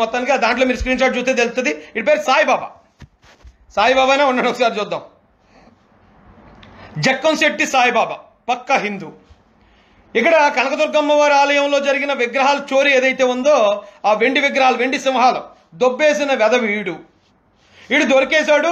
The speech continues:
ఈడు తుల్లో ఎవరో వ్యాపారికి అమ్మాడట, ఆడు కూడా దొరికేశాడు, పోలీస్ కస్టడీలో ఉన్నారండి. ఆ విగ్రహాలు దొబ్బేసింది కూడా క్రైస్తవులు అంటే ఎలాగండి? ఇంతకుముందు ఒకవేళ విగ్రహం పగలగొట్టింది ఓ క్రైస్తవులో ముస్లింలు అని అనుమానపడ్డారంటే కొంచెం అర్థం ఉంది, కానీ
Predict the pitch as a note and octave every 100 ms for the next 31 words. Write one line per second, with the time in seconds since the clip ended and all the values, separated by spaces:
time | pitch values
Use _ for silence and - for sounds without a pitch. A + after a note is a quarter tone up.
0 | E4 D4 - C4+ D4 D4 C#4+ C#4+ C4 C4
1 | C#4 B3+ A#3 B3+ B3+ B3+ D4 - - -
2 | F#3+ B3 D4+ C#4+ C#4+ B3+ B3+ C4+ C#4 D4
3 | - C#4 C4+ - G#3+ A#3 A#3 B3 G#3 F#3+
4 | D3 - _ _ _ _ _ _ _ _
5 | _ - - C#4 A3+ G#3+ D4 D#4+ F4 E4+
6 | E4+ E4 E4 D#4+ D#4+ C4 C#4+ C#4+ C#4+ C#4
7 | C4 B3+ B3 B3 D4 - - _ _ _
8 | _ _ - A3 B3+ D4+ D4+ D4 C#4+ A3+
9 | G3 C#4 D#4 A#3 B3 D#4 D#4+ D#4+ D4+ C#4
10 | C4 C4+ - - C#4+ D4 C#4 C#4+ - D#4
11 | D4+ C#4+ C#4 D4 D4 C#4+ C4+ C4+ A#3+ B3+
12 | C4 B3 B3 B3 D#4 A#3 A#3 G#3 C4+ B3+
13 | D3 D#3 - _ _ _ _ - - C#4